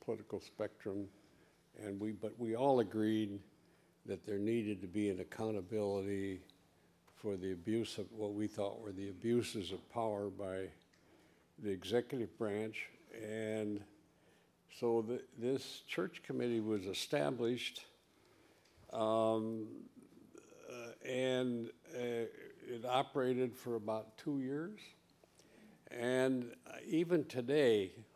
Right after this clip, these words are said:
almost forty years later, that report that we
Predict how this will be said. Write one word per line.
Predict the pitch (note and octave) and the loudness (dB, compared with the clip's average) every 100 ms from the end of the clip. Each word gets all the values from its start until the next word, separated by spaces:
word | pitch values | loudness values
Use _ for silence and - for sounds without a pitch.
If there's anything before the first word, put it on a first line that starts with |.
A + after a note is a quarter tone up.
| A2 | -8
almost | A2+ A#2 G#2+ | -4 -2 -2
forty | - C#3 C3 B2 | -2 0 2 2
years | A#2+ B2 G2+ | 2 2 0
later, | A#2+ B2+ A2+ G2+ G2+ - - - - _ _ _ _ _ _ _ _ - | 0 0 2 0 -4 -8 -20 -20 -20 _ _ _ _ _ _ _ _ -6
that | - C#3 E3 | 2 2 2
report | B2+ A#2 - D#3 C3+ F#2+ - - - A#2+ | -2 -4 -4 2 2 2 -6 -20 -16 -10
that | G#2+ - | -10 -8
we | C#3 B2 A#2+ A#2+ A2+ | -4 0 0 0 -4